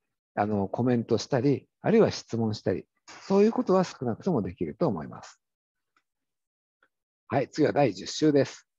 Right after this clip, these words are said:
第十週は事業としてはこの十週が最後になります。えー、ですので、えー、お気に入りのハッシュタグをみんなで共有する、そういう日にしたいと思います。これは日本語教育とは関係ないハッシュタグでもいいです。アニメでもいいし、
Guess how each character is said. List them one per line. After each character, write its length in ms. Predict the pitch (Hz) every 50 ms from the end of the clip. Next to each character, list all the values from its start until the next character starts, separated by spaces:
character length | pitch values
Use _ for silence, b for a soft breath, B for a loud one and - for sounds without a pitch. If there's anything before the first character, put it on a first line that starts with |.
| _ _ _ _ _ _ _ _
第 200 | - 147 160 147
十 100 | 120 117
週 320 | 104 - - - - 143 139
は 160 | 147 139 107
事 160 | 107 143 202
業 180 | 226 233 170 139
と 140 | - 101 90
し 80 | -
て 100 | - 117
は 180 | 117 127 - - -
こ 140 | - 113 110
の 100 | 113 110
十 120 | 110 104
週 260 | 98 - - - 110
が 120 | 104 98 90
最 220 | - 151 127 107
後 140 | 90 87 131
に 100 | 156 139
な 100 | 104 80
り 80 | 67 64
ま 140 | 64 -
す。 140 | - _ _ _ _ _ _ _ _ _ _ _
え 140 | - 104 110
ー、 20 | 113
で 100 | 123 113
す 100 | - 101
の 80 | 87
で、 220 | 113 139 135 - _ _ _ _ _ _ -
え 380 | - 101 101 98 95 90 87 82
ー、 460 | - - - - - - - - -
お 60 | 110
気 160 | - - 185 185
に 160 | 185 180 180
入 100 | 175 175
り 40 | 175
の 80 | 175
ハ 140 | 147 - 151
ッ 20 |
シ 140 | 143 - -
ュ 40 | 156
タ 140 | - 160 135
グ 140 | 117 131 156
を 80 | 139
み 140 | 117 117 131
ん 60 | 151
な 120 | 170 165 131
で 100 | 107 92
共 280 | - - 98 98 98
有 140 | 98 95 92
す 140 | - - 98
る、 200 | 95 82 - _ b b b b b _
そ 200 | _ - 165 165
う 80 | 165 160
い 60 | 156
う 40 | 156
日 100 | 165 165
に 140 | 143 113 -
し 60 | -
た 140 | - 90 87
い 60 | -
と 100 | 208 196
思 160 | 143 107 92
い 40 | 76
ま 140 | 69 65 -
す。 160 | - _ _ _ _ _ _ _ _ _ _
こ 120 | - 170
れ 60 | 202
は 120 | 220 220 156
日 160 | 135 147 143
本 180 | 156 190 190 185
語 120 | 190 196
教 200 | - 226 208 165
育 120 | 139 -
と 100 | - 170
は 80 | 131 110
関 240 | - 117 131 151 156
係 180 | - 165 170
な 120 | 170 170 139
い 40 | 110
ハ 120 | - 101
ッ 40 | 101
シ 140 | - - 104
ュ 20 |
タ 140 | - 139 107
グ 60 | 104
で 80 | 110 104
も 120 | 98 85
い 100 | 90 90
い 20 |
で 100 | 73 67
す。 180 | - - - _ _ b b b b b
ア 100 | 104 110
ニ 160 | 123 127 131
メ 140 | 139 135 131
で 80 | 131
も 160 | 117 104 95
い 100 | 90 80
い 40 | 71
し、 280 | - - 147 160 -